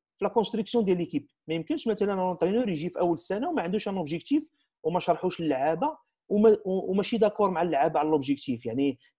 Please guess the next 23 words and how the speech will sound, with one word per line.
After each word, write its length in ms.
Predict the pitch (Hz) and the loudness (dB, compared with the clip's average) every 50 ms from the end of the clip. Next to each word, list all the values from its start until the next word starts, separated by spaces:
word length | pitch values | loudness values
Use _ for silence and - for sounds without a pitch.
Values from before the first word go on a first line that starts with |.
| _ | _
كما 140 | - 156 156 | -2 0 0
كنقولوا 440 | 151 156 165 156 143 147 156 156 143 | 2 2 0 2 2 4 6 6 6
جا 180 | 131 143 175 185 | 8 8 8 8
مثلًا 320 | 175 165 156 - 170 170 | 6 4 2 2 2 2
لونترينور 540 | 165 156 156 160 151 - 156 170 170 165 156 | 2 2 0 0 2 2 0 0 2 0 -2
كتلقاه 400 | 151 156 139 143 - - 143 135 | -2 -2 -4 -4 -4 -4 -4 -2
ما 120 | 143 147 | -2 -4
كيكومونيكيش، 840 | 135 - - 135 - 151 156 156 156 156 156 151 - 165 143 - - | -6 -6 -10 -6 -4 -2 -2 0 -2 -2 -4 -4 -4 -4 -4 -4 -4
هو 120 | 131 143 165 | -2 0 0
عنده 200 | 139 151 151 156 | 0 2 0 0
objectif 540 | 170 156 139 151 160 - - 262 254 - 202 | 0 0 -2 -4 -6 -4 -4 -4 -4 -2 -2
مي 120 | 190 196 | -2 -2
مخبيه 380 | 185 - - 147 143 156 190 151 | -2 -2 -4 -4 0 2 2 4
لراسو، 320 | 151 180 196 170 - 139 - _ _ _ _ _ _ _ _ | 4 2 0 0 0 -4 -6 _ _ _ _ _ _ _ _
ما 120 | 147 160 175 | 2 2 4
قايلو 380 | 165 147 175 175 175 165 165 | 6 8 8 8 8 8 6
لا 400 | 165 180 190 185 180 175 170 170 | 6 6 4 4 4 6 6 6
اللعابه، 580 | 160 156 143 131 127 139 156 143 - 208 208 208 | 6 6 4 4 6 6 6 6 4 4 2 4
ما 140 | 202 190 170 | 4 4 2
قايلو 340 | 147 156 175 180 170 170 | 4 4 2 4 4 4
لا 120 | 170 175 185 | 4 4 2
ال-، 200 | 180 175 170 165 | 2 4 6 8
ال-، 420 | 170 165 160 151 151 151 156 151 | 8 8 8 6 6 6 6 6